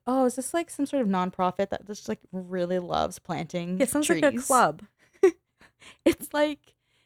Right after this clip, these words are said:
Speaker 1: an insurance company.
Speaker 2: Okay.
Speaker 1: I
Speaker 2: What do they do?
Speaker 1: It's like you, you pay membership fees, and it m-, kind of m-, allows you to be entitled to different policies, like life insurance policy,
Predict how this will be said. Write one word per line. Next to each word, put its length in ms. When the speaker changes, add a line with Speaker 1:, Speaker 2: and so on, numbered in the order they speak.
Speaker 1:
an 140
insurance 500
company. 680
Speaker 2:
Okay. 560
Speaker 1:
I 360
Speaker 2:
What 100
do 80
they 180
do? 440
Speaker 1:
It's 220
like 400
you, 600
you 140
pay 280
membership 540
fees, 440
and 240
it 300
m-, 200
kind 280
of 120
m-, 140
allows 500
you 120
to 200
be 460
entitled 600
to 500
different 220
policies, 560
like 140
life 320
insurance 460
policy, 960